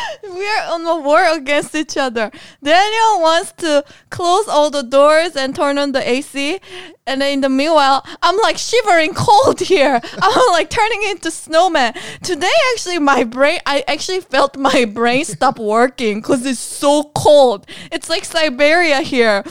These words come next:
when it's, like, super hot outside. So I'm, like, on the war to, uh, find the time to,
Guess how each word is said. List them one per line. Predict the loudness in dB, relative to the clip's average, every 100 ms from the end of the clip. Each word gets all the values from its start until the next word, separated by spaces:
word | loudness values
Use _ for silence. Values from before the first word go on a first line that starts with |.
| -14 0
when | 0
it's, | 0 -4
like, | -6 -6
super | -8 -2 0
hot | 0 0 0
outside. | 0 -2 -2 0 0 0 -6 -14
So | -2 0
I'm, | 2 0
like, | 0 -2 -2
on | -2
the | -2
war | 2 2 2
to, | 0 0 0 0 -10 -20 -20 -2
uh, | 0 0
find | -2 -2 -2 -2
the |
time | -6 -2 0 0 -4
to, | -2